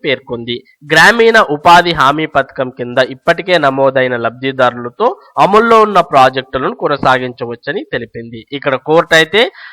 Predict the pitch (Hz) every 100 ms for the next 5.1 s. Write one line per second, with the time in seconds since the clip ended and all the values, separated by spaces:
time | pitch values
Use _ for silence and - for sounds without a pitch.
0 | - 139 175 202 208 226 165 - 135 160
1 | 202 208 202 190 180 170 165 160 156 147
2 | 147 143 151 147 170 160 196 - _ _
3 | _ - 139 151 143 139 147 165 175 165
4 | 160 156 151 147 135 131 - 180 180 170